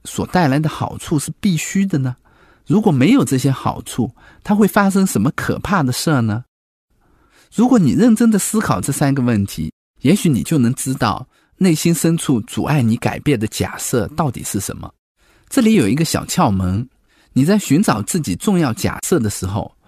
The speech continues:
你可以试着用“如果就”这样的句式来归纳它，因为在这样的句式里，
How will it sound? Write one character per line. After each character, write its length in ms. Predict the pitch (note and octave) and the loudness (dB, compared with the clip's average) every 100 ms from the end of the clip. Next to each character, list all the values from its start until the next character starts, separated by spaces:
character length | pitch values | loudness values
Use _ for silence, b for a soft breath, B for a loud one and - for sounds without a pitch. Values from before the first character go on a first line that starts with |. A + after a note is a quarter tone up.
| b b | b b
你 140 | - G#2+ | -4 -2
可 120 | E3+ | 0
以 120 | F#3+ | 0
试 240 | - A3+ | 0 0
着 160 | D3 A#2+ | 0 0
用 240 | C3+ C3 G2+ B _ | 2 0 -2 B _
“如 340 | - A2+ D3+ | -4 0 0
果 360 | A#3 - - - _ - | 0 -4 -4 -8 _ -12
就” 340 | - C#4+ B2+ - - | 2 2 2 -2 -6
这 120 | C#3 | -2
样 120 | A#2 | 0
的 120 | G#2 G#2 | 0 -4
句 180 | - B2 | -2 -2
式 180 | G2+ G#2 | -2 -2
来 160 | G2+ G2+ | -2 -2
归 200 | C3+ B2 | -2 0
纳 180 | A2+ | -2
它， 240 | - - - - _ b b b - | -6 -10 -12 -14 _ b b b 2
因 100 | B3+ | 4
为 80 | |
在 120 | B3 B3 | 4 2
这 140 | C#4+ | 2
样 140 | C#4 G#3 | 4 4
的 80 | |
句 240 | F#3+ - F#3+ | 0 0 0
式 200 | - D#3 | 0 0
里， 300 | A2+ F2+ | 0 0